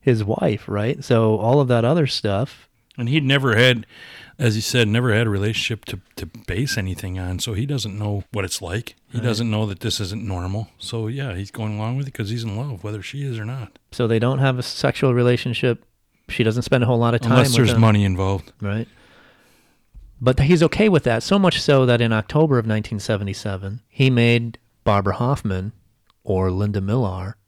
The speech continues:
Speaker 1: the sole beneficiary of his thirty-four thousand dollar life insurance policy, and also put the deed of his house in her name.
Speaker 2: That's love, man.
Speaker 1: That's love.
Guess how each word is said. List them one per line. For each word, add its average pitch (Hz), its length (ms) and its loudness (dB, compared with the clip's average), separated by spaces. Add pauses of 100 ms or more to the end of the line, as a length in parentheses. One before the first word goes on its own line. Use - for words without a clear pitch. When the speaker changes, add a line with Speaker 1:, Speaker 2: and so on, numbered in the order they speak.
(640)
Speaker 1:
the 104 100 -2
sole 123 380 0
beneficiary 107 840 -2
of 95 120 -8
his - 160 -10
thirty-four 104 500 -2
thousand 101 380 -6
dollar 95 300 -6
life 98 340 -6
insurance 98 360 -8
policy, 95 600 -12 (720)
and 107 140 0
also 113 360 0
put - 220 -8
the 104 80 -4
deed 107 400 -2
of 98 100 -4
his 98 160 -8
house 101 540 -10 (920)
in 98 120 -2
her 92 160 -4
name. 98 400 -8 (2500)
Speaker 2:
That's - 280 -12
love, 113 160 -6
man. 95 180 -8 (320)
Speaker 1:
That's 101 260 -2
love. 101 400 0